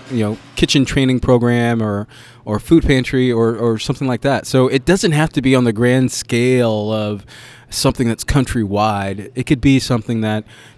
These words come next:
is right in your local community. And so with that, I just wanna say, you know, use what you learned from, from this series and from other people around you, and,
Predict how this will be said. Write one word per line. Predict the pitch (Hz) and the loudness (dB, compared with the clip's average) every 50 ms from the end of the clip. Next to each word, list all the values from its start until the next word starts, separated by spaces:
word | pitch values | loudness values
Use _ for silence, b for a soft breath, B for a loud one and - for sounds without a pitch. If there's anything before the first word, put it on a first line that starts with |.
| B B - | B B -6
is | 117 117 104 92 95 101 | -4 -4 -4 -4 -4 -2
right | 120 123 139 - - | 0 0 0 -2 -2
in | 123 120 117 | -2 0 0
your | 113 113 | 0 0
local | 113 110 113 107 - 101 | 2 2 0 0 -2 -6
community. | - - 101 98 110 120 120 107 98 95 95 | -8 -8 -6 -4 -2 0 0 -2 -2 -4 -6
And | 98 101 | -6 -4
so | - 131 123 123 120 120 B B B B B B B | 0 2 2 4 2 0 B B B B B B B
with | - 139 131 135 165 180 - - | -8 -4 2 4 4 4 4 2
that, | 123 143 160 151 127 117 | 0 2 4 4 4 2
I | 113 120 | 2 0
just | 123 131 - - | 0 -2 -2 -2
wanna | 220 202 - | -2 -2 -2
say, | - - 147 135 131 131 131 127 123 120 107 87 - _ _ _ _ _ - | 0 0 2 2 4 4 2 2 0 0 -2 -6 -14 _ _ _ _ _ -6
you | 117 117 | -4 -2
know, | 110 113 117 120 | -2 -2 -2 -4
use | 120 127 135 151 175 170 143 127 | -2 2 4 4 4 4 4 2
what | 147 139 - 156 | 0 0 2 0
you | 139 | 0
learned | 123 123 120 123 123 117 | 2 2 2 2 2 0
from, | - - 120 117 113 113 113 110 107 110 117 - - _ | -2 -2 -2 0 0 0 0 -2 -2 -4 -6 -8 -14 _
from | - - 120 110 110 110 113 | -8 -4 -2 -2 0 0 0
this | 120 120 113 - - - - - | 0 0 -2 -2 -6 -8 -10 -10
series | - - - - - 160 147 139 139 139 135 135 131 127 127 127 127 117 | -12 -10 -8 -2 2 2 4 4 6 4 4 4 4 4 4 2 2 2
and | 117 110 107 104 - | 0 -2 -2 -4 -6
from | - 113 101 | -10 -6 -4
other | 123 123 127 | -2 0 0
people | - 143 123 120 120 | 0 0 0 0 0
around | 113 113 113 117 120 120 117 107 | 0 2 2 2 2 0 0 0
you, | 117 117 117 117 117 117 113 | 0 0 0 0 0 0 0
and, | 107 104 104 104 | -2 -2 -4 -8